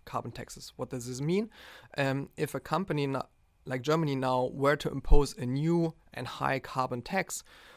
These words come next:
German multinational firms, of course, have the option, and that's not illegal at all, to outsource their pollution by shifting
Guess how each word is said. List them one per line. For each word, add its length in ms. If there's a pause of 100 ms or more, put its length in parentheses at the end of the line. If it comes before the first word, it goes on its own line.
(120)
German 300
multinational 540
firms, 520
of 160
course, 240
have 200
the 80
option, 480
and 100
that's 180
not 280
illegal 400
at 160
all, 320 (400)
to 260
outsource 480
their 140
pollution 520
by 140
shifting 800